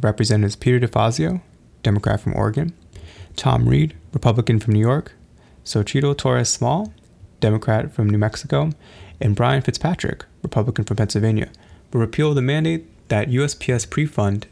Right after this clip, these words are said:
decades' worth of health benefits for its future retirees, enacted through the Postal Accountability and Enhancement Act of two thousand and six. The legislation is now headed to the House floor, and a Senate companion bill introduced by Senators Steve Daines,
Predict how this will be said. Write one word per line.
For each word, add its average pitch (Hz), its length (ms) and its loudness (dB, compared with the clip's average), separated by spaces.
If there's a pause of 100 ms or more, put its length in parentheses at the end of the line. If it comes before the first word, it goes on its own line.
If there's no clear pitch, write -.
(100)
decades' 131 400 0
worth 113 180 -2
of - 80 -8
health 117 260 -4
benefits 101 440 -2
for - 140 -6
its - 120 -4
future 117 320 -4
retirees, - 560 -6 (540)
enacted 117 300 0
through 117 120 0
the 104 80 -4
Postal 139 380 -2
Accountability 107 640 0
and 104 80 0
Enhancement 120 440 0
Act - 320 -6
of - 140 -6
two 107 100 0
thousand 98 340 0
and 104 100 -4
six. - 400 -8 (1120)
The - 100 -4
legislation 165 560 0
is 110 80 -2
now 107 100 0
headed 113 240 0
to 117 80 0
the 107 80 -2
House 107 260 -2
floor, 113 300 -4 (280)
and 123 100 0
a 104 40 0
Senate 147 320 -2
companion 143 440 0
bill 104 320 -2
introduced 123 460 -2
by 107 80 0
Senators 104 540 0
Steve 120 420 -4
Daines, 120 400 -2